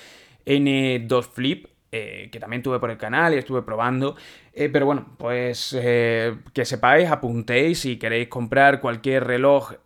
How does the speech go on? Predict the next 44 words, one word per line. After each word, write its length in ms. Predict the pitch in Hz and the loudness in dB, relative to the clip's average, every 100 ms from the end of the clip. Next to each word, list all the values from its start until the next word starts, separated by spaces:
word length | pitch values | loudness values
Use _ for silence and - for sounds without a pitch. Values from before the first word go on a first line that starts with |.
| _ | _
de 400 | - 123 120 117 | -20 -8 -6 -4
Samsung 600 | - 123 135 175 208 214 | 0 0 2 0 0 -2
o 160 | 120 120 | -2 -2
queréis 240 | 110 117 | -2 -4
comprar 340 | 123 107 147 147 | -4 0 2 0
la 80 | |
generación 460 | 104 107 101 101 120 | -4 -8 -10 -6 -4
anterior 440 | 120 113 123 156 | -4 -2 0 0
porque 240 | - - - | 0 -10 -12
se 120 | - | -14
pondrá 260 | 104 101 101 | -12 -8 -6
más 160 | 107 | -4
barata 440 | 104 110 135 104 - | -2 -2 0 -2 -4
una 180 | 104 101 | -10 -4
vez 160 | 135 | -4
que 140 | - 107 | -4 -14
se 100 | 98 | -8
anuncie 480 | 123 151 127 98 - | -6 -4 -6 -10 -14
la 460 | 107 104 101 101 101 | -14 -8 -8 -8 -10
generación 500 | 113 104 101 120 117 | -14 -12 -10 -4 -2
nueva. 340 | 120 120 127 170 - - - | 0 0 -2 -4 -16 -18 -4
El 80 | 127 | 0
diez 140 | 131 | 2
de 60 | 131 | 2
agosto 320 | 123 123 143 | 0 0 0
parece 360 | 131 123 139 | 0 0 -2
que 100 | 117 | -2
es 80 | 123 | -2
la 160 | 127 120 | 0 0
fecha 320 | - 131 185 | -2 0 2
en 100 | 165 | 2
la 160 | 127 110 | 0 -2
que 220 | 113 107 | -8 -6
Samsung 580 | - 120 120 143 135 120 | -2 -2 -2 -4 -2 2
va 200 | 120 131 | 2 2
a 280 | - 117 120 | 0 -2 -2
presentar 360 | 120 117 113 | -6 -4 -4
estos 300 | 120 120 127 | -4 -2 -4
nuevos 380 | 113 113 117 127 | -4 -4 -2 -4
dispositivos. 800 | 123 - 117 117 131 107 95 - - - - - | -6 -10 -12 -8 -8 -8 -8 -14 -20 -20 -20 -12
Y 360 | - 175 165 165 | -2 0 6 6
hablamos 360 | 151 156 202 202 | 8 6 4 6
ahora 240 | 185 202 | 8 8
de... 800 | 185 175 160 160 151 151 147 139 | 6 6 8 8 10 8 6 4